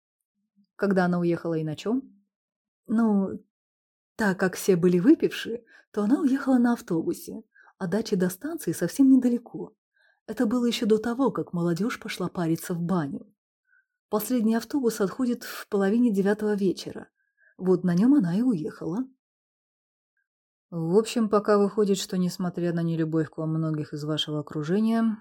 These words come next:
мотива для убийства не прослеживается. Может быть, убить хотели все-таки Игоря?" Это я не спрашивала, просто рассуждала сама с собой.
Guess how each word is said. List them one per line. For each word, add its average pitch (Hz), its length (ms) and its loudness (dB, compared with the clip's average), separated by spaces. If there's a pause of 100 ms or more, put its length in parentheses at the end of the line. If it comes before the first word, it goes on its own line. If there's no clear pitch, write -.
мотива 170 480 0
для 185 160 2
убийства 156 440 -4
не 156 120 -2
прослеживается. 139 1120 -10 (1400)
Может 170 540 0
быть, 202 180 -2
убить 190 240 -2
хотели 190 380 -4
все-таки 180 600 -6
Игоря?" 156 440 0 (920)
Это 170 200 -6
я 170 100 0
не 175 100 0
спрашивала, 143 600 -6
просто 156 300 -10
рассуждала 160 540 -4
сама 143 300 -8
с 139 100 -12
собой. 139 360 -10